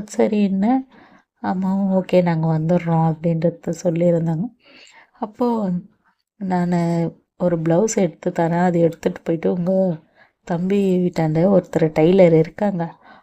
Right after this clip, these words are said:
அவங்க கிட்ட கொடுத்துட்டு வரியா, திருவிழாக்கு போட்டுன்னு போறதுக்கு அப்படின்ட்டு அம்மா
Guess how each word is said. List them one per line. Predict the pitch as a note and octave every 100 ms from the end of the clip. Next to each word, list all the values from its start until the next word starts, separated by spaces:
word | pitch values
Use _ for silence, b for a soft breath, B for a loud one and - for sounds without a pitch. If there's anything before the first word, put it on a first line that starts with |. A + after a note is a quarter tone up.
| B
அவங்க | - F3 E3+
கிட்ட | F3 E3 F#3+
கொடுத்துட்டு | G3 F3+ - F3+
வரியா, | E3+ D#3+ D#3+ D#3+ E3+ D#3+ b b b b _ -
திருவிழாக்கு | E3+ F#3 F#3+ F#3 F3+ E3 E3
போட்டுன்னு | - E3+ E3+ E3
போறதுக்கு | D#3+ D#3 D#3 D#3 D#3+
அப்படின்ட்டு | E3 D#3 E3+ D#3+ D#3+
அம்மா | F3 D#3+ E3